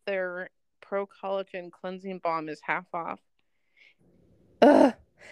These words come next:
Speaker 2: I
Speaker 1: Like
Speaker 2: have that. I don't need that. I have it. It's okay.
Speaker 1: Do you like it?
Speaker 2: I do. I use it to wipe off my makeup. So I have the Tula makeup melt stick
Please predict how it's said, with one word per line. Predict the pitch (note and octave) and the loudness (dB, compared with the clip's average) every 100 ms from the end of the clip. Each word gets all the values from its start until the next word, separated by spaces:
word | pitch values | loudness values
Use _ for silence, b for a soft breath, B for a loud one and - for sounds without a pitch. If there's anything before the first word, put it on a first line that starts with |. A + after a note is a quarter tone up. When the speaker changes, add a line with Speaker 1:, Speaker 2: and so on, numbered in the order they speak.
| B | B
Speaker 2:
I | A#3 | 4
Speaker 1:
Like | |
Speaker 2:
have | A#3 A3 G3+ | 6 4 2
that. | F#3 - | -2 0
I | G#3+ | 2
don't | A#3 A#3 | 4 2
need | G#3+ G3+ | -2 -8
that. | F3 D#3+ | -8 -8
I | G3 | -8
have | A3 G3 F3 | -8 -8 -8
it. | E3+ - | -10 -12
It's | G3 | -14
okay. | F#3+ E3+ - - _ - | -10 -8 -8 -10 _ -12
Speaker 1:
Do | A3+ | -4
you | A3+ | -2
like | F#3+ G3 A3+ | -4 -6 -6
it? | D4+ D#4 _ _ _ _ _ _ A#3+ | -6 -8 _ _ _ _ _ _ 4
Speaker 2:
I | C4 | 4
do. | A#3 G#3+ | 6 2
I | G#3+ G#3 G#3+ | 2 0 0
use | A#3+ C#4 D#4 | -2 -6 -4
it | E4 E4 - - - | -2 -4 -6 -12 -10
to | D4 | -6
wipe | A#3+ G3+ G#3 | -4 -4 -2
off | G#3 - | -4 -4
my | A3+ | -6
makeup. | G#3+ F#3 F#3 G3 G#3+ - - _ _ _ _ _ _ _ - | -4 -6 -6 -4 -6 -10 -20 _ _ _ _ _ _ _ -4
So | A3+ | 0
I | A3 A#3+ | 2 2
have | C4 D#4 | 0 -2
the | D#4 | -4
Tula | - A3+ A3 G#3+ G#3+ A3+ - _ _ _ _ _ | -4 -8 -4 -2 -2 -4 -10 _ _ _ _ _
makeup | A3 G#3 G3+ - | -6 -2 -2 -2
melt | G#3 G3+ - | -2 -4 -6
stick | - G#3 G#3 _ | -2 -2 -2 _